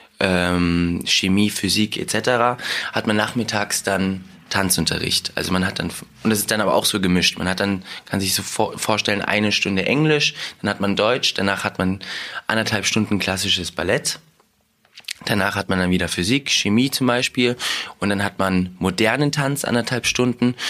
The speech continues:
und es vermischt sich so alles zusammen und, ähm, dann hat, macht man seinen zehnten Klasse Abschluss, also Mittelschulabschluss und dann geht es weiter, dass sich immer mehr, äh, unterschiedliche Tanz-, äh, Stilistiken dazu mischen. Und zum Schluss,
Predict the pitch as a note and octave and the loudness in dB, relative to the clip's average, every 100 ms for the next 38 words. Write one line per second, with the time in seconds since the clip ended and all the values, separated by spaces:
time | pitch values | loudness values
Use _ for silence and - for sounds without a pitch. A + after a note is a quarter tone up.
0 | - - A2+ A2 - A2 A#2+ - - G2 | -6 -4 0 2 2 4 4 4 0 -2
1 | - E2+ E2 D2 E2+ E2+ - F2 E2+ F2+ | 0 0 0 0 -2 -2 -2 -2 0 0
2 | F#2 - G2+ G2+ - G2+ G2+ G#2 - - | 0 2 2 2 2 2 0 -2 -6 -10
3 | - F#2+ A2+ A2+ B2+ A#2 A2+ - A#2 G#2+ | -10 -4 -2 0 0 0 0 0 -2 0
4 | G#2 G2 - A2 - F#2 G#2+ A2 - B2+ | 0 0 0 -2 0 0 0 0 0 -2
5 | - E3 F3 - - - F#2+ G2+ B2 C#3+ | 0 2 2 0 -4 -4 0 2 2 0
6 | - D3 C#3 - C3 C#3 - A2+ A2 A2+ | 2 0 0 0 0 0 0 0 0 -2
7 | A2+ A2 - A2 A2 G#2+ G#2 A2+ - - | -2 -4 -2 -2 -2 -4 -2 -2 -2 -2
8 | A2+ A#2+ A2 G#2+ G#2+ A2 A2 A2 - - | 2 2 4 2 2 2 -2 -6 -16 -16
9 | - - - G2+ G#2 - G#2 G#2 G#2+ G#2 | -16 -14 -2 0 2 2 2 2 0 0
10 | G2 G2 - G#2 G#2+ - - - - F#2+ | 0 0 0 0 0 0 -2 -2 -2 0
11 | F#2+ F#2 - G2 F#2+ - F#2 E2 F2 E2+ | 0 0 0 0 0 -2 -2 -2 -2 -2
12 | - - G2 F#2 F2+ - B2 D3 - - | -2 0 2 2 0 0 -2 -4 -8 -10
13 | - B2 G#2+ - A#2 B2+ A#2+ B2+ A#2 - | -10 -12 -10 -2 0 0 0 -2 0 0
14 | D3 G3+ - - - | 0 0 0 -2 -4